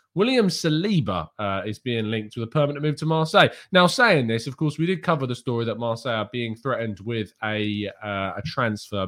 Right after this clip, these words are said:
ban. That has not yet come into effect. Um, and I think that what we've looked at is a situation similar to Chelsea, where they're gonna look to appeal and delay this decision as long as feasibly possible. Uh, and because of that,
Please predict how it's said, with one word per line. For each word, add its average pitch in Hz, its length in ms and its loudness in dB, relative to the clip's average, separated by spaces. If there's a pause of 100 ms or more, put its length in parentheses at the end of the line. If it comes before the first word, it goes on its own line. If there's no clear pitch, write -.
ban. 117 400 0 (200)
That 139 180 2
has 113 200 -6
not 131 280 -2
yet 117 260 -6
come 117 160 -4
into 104 360 -4
effect. - 540 -4 (520)
Um, 110 580 0
and 123 100 -2
I 120 40 0
think 170 340 -2
that 127 240 2 (100)
what 139 200 0
we've 127 160 2
looked 175 420 2
at 98 300 0
is 113 480 -6
a 120 40 -8
situation 127 600 -4
similar 113 320 -2
to 110 100 -10
Chelsea, 127 500 0
where 104 260 0
they're 104 120 -2
gonna 107 180 -2
look 107 200 -2
to 104 140 -4
appeal 156 520 4 (280)
and 117 180 -2
delay 131 500 4
this 110 300 0
decision 104 560 -4 (320)
as 110 200 -2
long 113 480 2
as 104 200 -6
feasibly 104 680 -2
possible. 90 520 -4 (280)
Uh, 123 100 -2 (100)
and 131 120 0
because 143 320 0
of 123 140 -2
that, 107 260 0